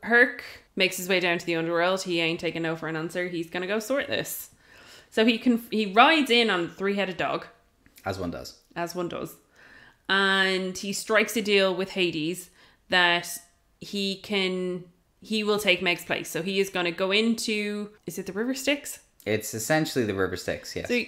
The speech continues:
Speaker 1: he's gonna go into what's essentially the River Styx, and he is going to find Megara in the sea of dead people,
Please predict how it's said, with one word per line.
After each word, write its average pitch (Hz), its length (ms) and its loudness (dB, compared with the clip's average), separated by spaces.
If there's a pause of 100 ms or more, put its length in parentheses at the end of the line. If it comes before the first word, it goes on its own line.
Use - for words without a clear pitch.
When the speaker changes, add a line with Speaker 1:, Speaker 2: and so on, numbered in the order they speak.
Speaker 1:
he's 247 260 2
gonna 254 200 2
go 233 80 4
into 214 320 2
what's 196 200 -2
essentially 226 480 2
the 180 100 0
River 180 220 0
Styx, - 460 -4
and 185 100 -2
he 185 120 2
is 180 100 -4
going 175 240 -2
to 190 120 -12
find 208 460 2
Megara 175 440 4
in 175 180 -2
the 170 60 -4
sea 180 340 0
of 165 160 -2
dead 160 240 0
people, 143 480 -4